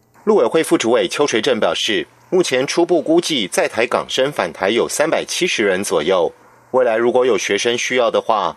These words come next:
驻港办事处设有二十四小时服务专线，可及时提供必要协助。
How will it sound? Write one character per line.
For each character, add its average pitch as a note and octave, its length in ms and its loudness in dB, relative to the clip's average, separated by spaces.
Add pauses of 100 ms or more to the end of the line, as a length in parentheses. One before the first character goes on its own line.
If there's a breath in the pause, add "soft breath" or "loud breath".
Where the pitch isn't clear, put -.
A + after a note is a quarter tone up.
(160)
驻 A3 160 0
港 G#2 180 0
办 F3 160 0
事 D#3+ 160 -2
处 C3+ 220 -2
设 D#3 220 0
有 F#2 120 2
二 D3+ 140 2
十 C3 160 -2
四 - 160 -2
小 E2 240 0
时 - 180 -4
服 A2 300 0
务 C3+ 80 2
专 E3 240 0
线， A2+ 320 -2 (340 soft breath)
可 B2+ 160 2
及 - 220 -2
时 - 220 -2
提 G#2+ 180 -6
供 A#2+ 180 0
必 A#2+ 140 -4
要 G2+ 160 2
协 C#2+ 240 -2
助。 E2+ 280 0